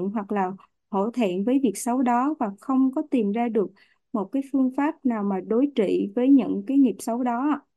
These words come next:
Thì mình cứ, ờ, ờ, tiếp tục làm những cái nghiệp xấu đối với, ờ, ờ, đối tượng khác thì sẽ tạo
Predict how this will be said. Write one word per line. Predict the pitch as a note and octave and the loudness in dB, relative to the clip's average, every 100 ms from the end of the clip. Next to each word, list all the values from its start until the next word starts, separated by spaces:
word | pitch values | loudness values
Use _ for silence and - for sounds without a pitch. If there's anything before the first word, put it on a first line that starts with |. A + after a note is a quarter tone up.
| _ _ _ | _ _ _
Thì | - A3+ | 0 0
mình | G#3+ A3 G#3 G3 | 2 0 0 -2
cứ, | C4+ C#4 E4 F4 _ _ | 0 2 0 -4 _ _
ờ, | - A3+ A3 G#3 - _ _ | -8 -6 -4 -6 -8 _ _
ờ, | A3 G#3 G3 G3 - _ _ | -8 -4 -4 -4 -8 _ _
tiếp | F4 F4 | 0 2
tục | B3 F3+ - _ | 0 0 -4 _
làm | G#3+ G#3 G3+ G3+ | 0 2 2 2
những | F#3+ G3 A#3 | 0 -2 0
cái | D4 | 6
nghiệp | C#4+ G3 | 6 4
xấu | - A#3 C4 D4 | -2 0 0 0
đối | C4 C#4+ C#4+ | 2 4 4
với, | C4+ C#4 E4 - - _ | 2 4 2 -2 -20 _
ờ, | - A3+ G#3+ G#3 G3+ G3 - | -8 -6 -4 -4 -6 -8 -6
ờ, | G#3+ G#3 G3+ G3 | -4 -4 -4 -2
đối | A#3 C#4+ | 0 2
tượng | G3 F#3+ | 0 0
khác | B3 C4+ D#4 _ _ - | 0 -2 -2 _ _ -6
thì | A3+ G3+ | 0 0
sẽ | G3 A3 | 0 -4
tạo | A3 - - F#3+ | -2 -6 -4 -6